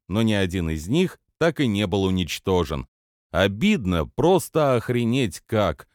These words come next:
Мы потеряли сорок фрегатов, а у врага остались все корабли, пусть и не совсем целые. Размен такой себе вышел. Оставшаяся часть их пути прошла пусть и неспокойно, но и без особых сложностей для них.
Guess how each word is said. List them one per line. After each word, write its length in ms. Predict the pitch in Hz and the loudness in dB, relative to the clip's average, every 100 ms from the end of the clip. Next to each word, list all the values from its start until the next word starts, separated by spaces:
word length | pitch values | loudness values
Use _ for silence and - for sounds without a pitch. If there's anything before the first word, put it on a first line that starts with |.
| _ | _
Мы 220 | 85 131 165 | 0 2 2
потеряли 580 | 156 135 123 101 80 69 | 0 0 0 0 -2 -4
сорок 500 | - 151 170 143 - | -4 0 0 0 -2
фрегатов, 720 | 143 139 120 120 78 73 - - - | -2 -2 0 0 0 -4 -8 -20 -6
а 120 | 82 | 0
у 120 | 95 95 | 2 2
врага 420 | 95 104 165 123 | 0 0 2 2
остались 540 | 92 110 101 90 - _ - | 0 -2 0 -2 -6 _ -18
все 360 | - 120 101 | -6 0 0
корабли, 580 | - 80 78 107 170 170 _ _ | 0 -2 0 0 0 0 _ _
пусть 280 | 190 190 - | -4 -2 -2
и 60 | |
не 140 | 107 92 | -2 -2
совсем 580 | 92 87 - 107 98 76 | -4 -6 -2 -2 -2 -6
целые. 520 | - 90 80 71 65 _ _ _ | -4 -2 0 -2 -6 _ _ _
Размен 580 | - 110 127 196 190 90 - - | 0 0 0 -2 -2 -4 -6 -2
такой 380 | 147 - 180 | -2 0 -2
себе 280 | - 95 82 | -2 -2 -2
вышел. 480 | 78 82 - 71 58 _ _ _ _ _ | -2 -4 -4 -6 -8 _ _ _ _ _
Оставшаяся 920 | - 95 - 127 107 113 104 95 107 | -4 -2 2 2 2 0 0 2 0
часть 440 | 92 131 120 95 - | 0 0 0 0 -4
их 200 | 95 - | -4 -4
пути 360 | 101 92 175 | -4 -2 -2
прошла 480 | 156 95 98 143 135 | 0 0 0 2 2
пусть 340 | - 127 - 101 | 2 -2 -2 -2
и 60 | |
неспокойно, 920 | 95 90 - 90 - 175 160 156 135 - - | -2 -2 -2 -2 2 4 4 4 2 0 -4
но 180 | 131 | 0
и 100 | 185 | 0
без 160 | 110 104 | 0 0
особых 440 | 107 - 131 107 - | -2 0 -2 -2 -4
сложностей 760 | 98 101 107 98 98 - 95 | -2 0 0 0 -4 -2 -4
для 260 | 78 87 85 | 0 -2 0
них. 300 | 90 85 | -2 -4